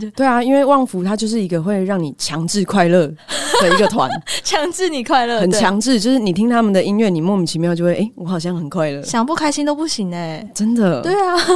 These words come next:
Speaker 1: <laughs>
Speaker 2: 就是要出来面对。
Speaker 1: 对，对，对，对，对，就像你的朋友会把你拉出门一样。
Speaker 2: 没，没错。
Speaker 1: 那所以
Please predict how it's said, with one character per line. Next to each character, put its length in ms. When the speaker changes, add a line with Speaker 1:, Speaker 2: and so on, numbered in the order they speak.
Speaker 1:
<laughs> 380
Speaker 2:
就 120
是 80
要 160
出 140
来 140
面 200
对。 160
Speaker 1:
对， 180
对， 160
对， 160
对， 120
对， 300
就 80
像 180
你 100
的 100
朋 180
友 140
会 60
把 100
你 140
拉 200
出 300
门 180
一 140
样。 220
Speaker 2:
没， 160
没 120
错。 240
Speaker 1:
那 100
所 100
以 160